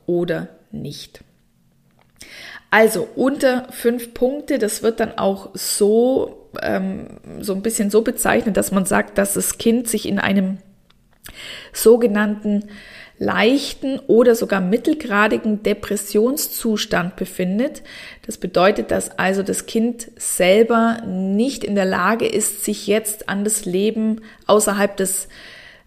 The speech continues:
des Mutterleibes anzupassen. Und somit ist dann eine intensivere Betreuung notwendig,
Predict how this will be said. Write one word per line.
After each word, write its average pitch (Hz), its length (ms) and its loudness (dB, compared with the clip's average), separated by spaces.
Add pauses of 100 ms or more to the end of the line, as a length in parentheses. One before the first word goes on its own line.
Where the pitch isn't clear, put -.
(340)
des - 360 -2
Mutterleibes 196 800 0
anzupassen. 185 800 -4
Und 220 200 -2
somit 226 260 4
ist - 180 0
dann 208 120 4
eine 196 180 2
intensivere 202 580 -4
Betreuung 180 460 -2
notwendig, 226 720 2